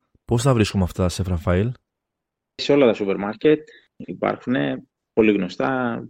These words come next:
Speaker 2: και εδώ πέρα έτσι στα μεγάλα σούπερ μάρκετ υπάρχουνε.
Speaker 1: Μάλιστα. Για να πούμε λοιπόν και στην εκτέλεση της συνταγής μας.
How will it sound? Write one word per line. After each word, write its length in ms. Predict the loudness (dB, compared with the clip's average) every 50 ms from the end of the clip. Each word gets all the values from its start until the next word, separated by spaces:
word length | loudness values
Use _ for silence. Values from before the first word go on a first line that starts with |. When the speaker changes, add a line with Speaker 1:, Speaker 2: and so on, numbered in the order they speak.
| _ _
Speaker 2:
και 100 | 0 2
εδώ 140 | 2 4 4
πέρα 180 | 4 4 4 4
έτσι 160 | 2 0 -2
στα 100 | -4 -4
μεγάλα 280 | -2 0 0 0 0
σούπερ 180 | 0 0 -2 -2
μάρκετ 280 | -2 -4 -2 -2 -4 -2
υπάρχουνε. 460 | -2 -4 -4 -4 -6 -12 -14 -14 -14 -16 _ _ _ _ _ _ _ _ _ _ _ _ _
Speaker 1:
Μάλιστα. 340 | -8 -6 -6 -6 -10 -16 _ _ _ _ _ _
Για 100 | -2 0
να 60 | 2
πούμε 140 | 2 4 2
λοιπόν 240 | 2 2 2 0 0
και 100 | -2 -4
στην 160 | -2 0 -2
εκτέλεση 300 | 0 0 0 0 0 -2
της 100 | -4 -2
συνταγής 300 | 0 2 2 2 2 0
μας. 300 | -2 -2 -4 -6 -10